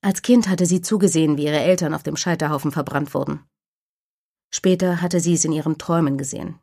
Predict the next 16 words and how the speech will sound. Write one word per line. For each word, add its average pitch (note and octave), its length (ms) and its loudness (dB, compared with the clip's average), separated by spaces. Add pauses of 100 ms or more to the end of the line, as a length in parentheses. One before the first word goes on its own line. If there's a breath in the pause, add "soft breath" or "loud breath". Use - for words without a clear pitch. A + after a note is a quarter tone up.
(160)
immer F3 380 -2
wieder. C#3+ 380 -10 (960)
Dennoch F3 360 2
hatte E3+ 180 -4
sie D#3 120 -4
geschworen, E3 520 -2
die D3 120 -2
Lehren F#3+ 400 2
ihrer F3 200 -2
Mutter F3 320 0
zu - 100 -10
übernehmen, D3+ 520 -4 (300)
ihr F#3 160 0
Werk F3 260 -2
zu - 100 -6
verbreiten. C#3+ 580 -4